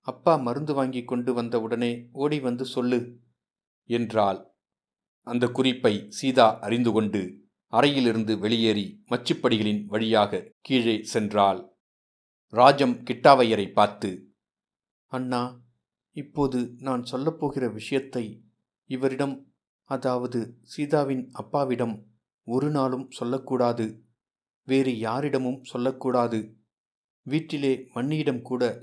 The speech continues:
சொல்லப்படாது. சொல்லுவதில்லை என்று சத்தியம் பண்ணிக் கொடு. "வேண்டாம், சத்தியம் வேண்டாம்.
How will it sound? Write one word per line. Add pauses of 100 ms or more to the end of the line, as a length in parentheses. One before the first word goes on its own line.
(120)
சொல்லப்படாது. (720)
சொல்லுவதில்லை (200)
என்று (120)
சத்தியம்
பண்ணிக்
கொடு. (840)
"வேண்டாம், (500)
சத்தியம்
வேண்டாம்.